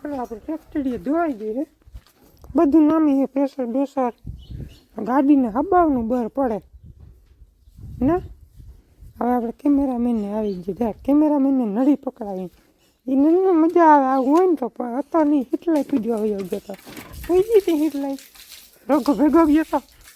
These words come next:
જો એટલો રેસ, એટલો રેસ રાખવો પડે, નહીં તો બંધ થઈ જાય.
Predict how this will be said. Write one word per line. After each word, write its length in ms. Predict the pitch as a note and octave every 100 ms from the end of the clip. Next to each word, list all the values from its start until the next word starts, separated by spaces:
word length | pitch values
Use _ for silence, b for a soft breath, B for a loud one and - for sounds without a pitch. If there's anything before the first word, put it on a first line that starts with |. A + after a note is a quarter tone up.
| - - - - - - - - - - - - - - - - - - - - -
જો 100 | C#4+
એટલો 320 | C#4 E4+ E4+
રેસ, 200 | E4 E4+ - - - - - - - - - - - -
એટલો 300 | D#4 F#4 F4
રેસ 240 | E4+ F4+
રાખવો 380 | F4 F#4 - E4
પડે, 220 | C4 D4 G4 - - - - -
નહીં 160 | C#4 -
તો 60 |
બંધ 280 | D#4+ G4 F4+
થઈ 100 | D#4
જાય. 180 | A#3+ A3+